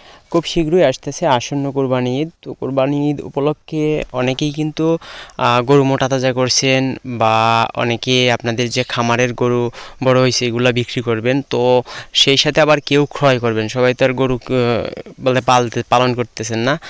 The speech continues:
তো সেই সূত্রে আপনারা যদি গরু ক্রয় করতে চান, নড়াইল জেলা সদর উপজেলায় এই গরুটা আমাদের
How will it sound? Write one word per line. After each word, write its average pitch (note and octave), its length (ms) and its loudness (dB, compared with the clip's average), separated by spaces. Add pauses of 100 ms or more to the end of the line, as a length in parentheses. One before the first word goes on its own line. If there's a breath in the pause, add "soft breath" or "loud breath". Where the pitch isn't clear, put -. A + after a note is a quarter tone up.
(280 loud breath)
তো A#2+ 100 -2
সেই C3 220 2
সূত্রে C#3 380 -2
আপনারা A#2+ 340 0
যদি C3 200 -2
গরু C3 480 0
ক্রয় C3+ 420 0
করতে A#2+ 260 -4
চান, A#2 300 0
নড়াইল C3 420 2
জেলা B2 320 2
সদর C3 300 0
উপজেলায় B2 800 2 (360)
এই B2+ 180 2
গরুটা A2+ 400 -2
আমাদের A2 520 2